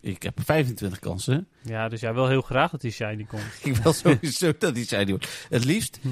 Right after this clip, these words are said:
Speaker 1: drie keer. Dan kan ik er jou een geven en gewoon nog eentje goed voor de ruil.
Speaker 2: <laughs> Nice.
Speaker 1: Ja, doe ik
Speaker 2: Ja,
Speaker 1: gewoon.
Speaker 2: klinkt goed. <laughs>
Speaker 1: Dan, eh, dataminers hebben heel veel informatie rondom, eh, Fusion. En het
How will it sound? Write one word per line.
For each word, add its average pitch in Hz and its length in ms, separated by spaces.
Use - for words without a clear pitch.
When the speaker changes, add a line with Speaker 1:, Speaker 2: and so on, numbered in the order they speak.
Speaker 1:
drie 139 320
keer. 98 300
Dan 98 100
kan 120 140
ik 107 100
er 107 60
jou 101 420
een 156 100
geven 127 480
en 113 140
gewoon 117 160
nog 110 80
eentje 107 240
goed 110 180
voor 110 80
de 101 60
ruil. 82 320
Speaker 2:
<laughs> 143 180
Nice. 107 480
Speaker 1:
Ja, 104 140
doe - 140
ik - 60
Speaker 2:
Ja, - 20
Speaker 1:
gewoon. 165 140
Speaker 2:
klinkt 135 180
goed. 220 260
<laughs> 160 160
Speaker 1:
Dan, 226 300
eh, 190 300
dataminers 214 520
hebben 170 200
heel 196 260
veel 208 160
informatie 175 460
rondom, 143 460
eh, 123 80
Fusion. 113 760
En 113 180
het 120 220